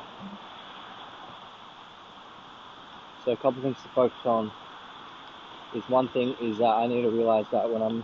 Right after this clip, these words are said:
when I get to work, when I'm there, I need to be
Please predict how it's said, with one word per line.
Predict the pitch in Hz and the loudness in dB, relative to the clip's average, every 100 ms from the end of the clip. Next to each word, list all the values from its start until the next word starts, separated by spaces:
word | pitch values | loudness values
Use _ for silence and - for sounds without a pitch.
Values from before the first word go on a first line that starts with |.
| - | -6
when | 117 | -4
I | 110 | 0
get | 123 | 0
to | 123 | 2
work, | 104 120 139 - - - - - - - - - - - - | 4 4 4 -2 -20 -20 -20 -20 -20 -20 -20 -20 -20 -10 2
when | 123 | 4
I'm | 107 | 4
there, | 104 113 170 - - - - - - - - - - - | 6 6 4 -2 -18 -20 -20 -20 -20 -20 -20 -20 -20 -4
I | 120 | 0
need | 117 113 | 2 2
to | |
be | 104 | -2